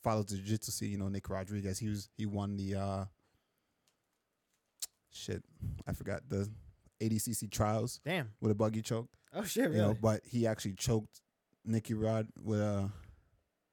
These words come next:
Speaker 1: with a, uh, shit,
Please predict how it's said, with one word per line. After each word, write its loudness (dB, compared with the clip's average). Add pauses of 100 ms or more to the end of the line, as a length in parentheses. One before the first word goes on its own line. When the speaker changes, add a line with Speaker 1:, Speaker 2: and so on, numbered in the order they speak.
(1400)
Speaker 1:
with 4
a, 4
uh, -4 (540)
shit, -10